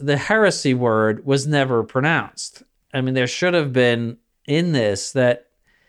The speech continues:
that Amoris Laetitia contains objectively heresies,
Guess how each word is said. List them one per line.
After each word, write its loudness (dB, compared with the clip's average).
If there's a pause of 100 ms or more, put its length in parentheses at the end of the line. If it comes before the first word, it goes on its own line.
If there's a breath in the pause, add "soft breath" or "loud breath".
(360)
that -2
Amoris 2
Laetitia -2
contains -4
objectively -2
heresies, -2